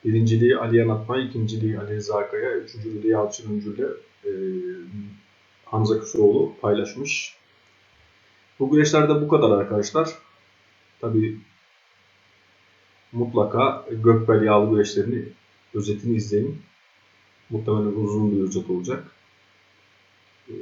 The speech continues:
çünkü çok fena şeyler yaşanmış. Yani Kırkpınar'ın önünde diyorum ben. Yani yaşananlar, mücadele olarak, yenişler, çok efsanevi yenişler var vesaire. Çok güzel bir, e, o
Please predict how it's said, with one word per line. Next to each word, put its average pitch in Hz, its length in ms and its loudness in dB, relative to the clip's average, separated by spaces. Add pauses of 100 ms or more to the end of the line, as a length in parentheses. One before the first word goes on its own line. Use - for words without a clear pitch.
(260)
çünkü 101 240 -8
çok 110 180 -4
fena 98 260 -2
şeyler 101 300 -2
yaşanmış. 92 680 -4 (720)
Yani 92 240 -8 (240)
Kırkpınar'ın 131 560 4
önünde 123 260 4
diyorum 92 320 0
ben. 95 180 -4 (220)
Yani 95 220 -6 (380)
yaşananlar, 95 560 -4 (120)
mücadele 95 440 0
olarak, 90 340 -2 (180)
yenişler, 101 560 -6 (280)
çok 107 260 -2
efsanevi 98 640 -2
yenişler 98 380 -6
var 95 260 -6
vesaire. 104 520 -8 (720)
Çok 113 240 -8
güzel 107 300 -2
bir, 101 100 -2
e, - 400 -16 (280)
o 104 320 -10